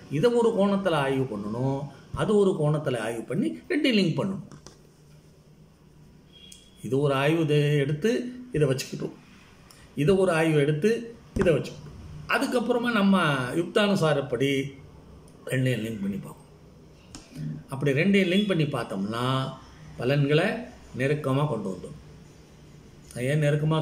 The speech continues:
சொல்றேங்கிறது புரியுதா உங்களுக்கு? எப்பவுமே நெருக்கமா வருவது என்பதுதான் ஜோதிட சாஸ்திரத்தின் ஒரு வெற்றி. நெருக்கமாவே வர முடியாது, தூரமாவே தள்ளி நிறுத்தும்.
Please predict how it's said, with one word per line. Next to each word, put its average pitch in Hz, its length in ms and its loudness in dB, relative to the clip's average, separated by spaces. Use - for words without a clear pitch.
சொல்றேங்கிறது 151 540 2
புரியுதா 151 320 0
உங்களுக்கு? 151 360 0
எப்பவுமே 151 560 2
நெருக்கமா 170 600 -2
வருவது 147 420 2
என்பதுதான் 131 640 0
ஜோதிட 151 300 0
சாஸ்திரத்தின் 127 600 -4
ஒரு 110 180 -6
வெற்றி. 110 340 -6
நெருக்கமாவே 165 560 -2
வர 147 200 -2
முடியாது, 196 400 0
தூரமாவே 180 600 -2
தள்ளி 165 240 0
நிறுத்தும். 196 420 -4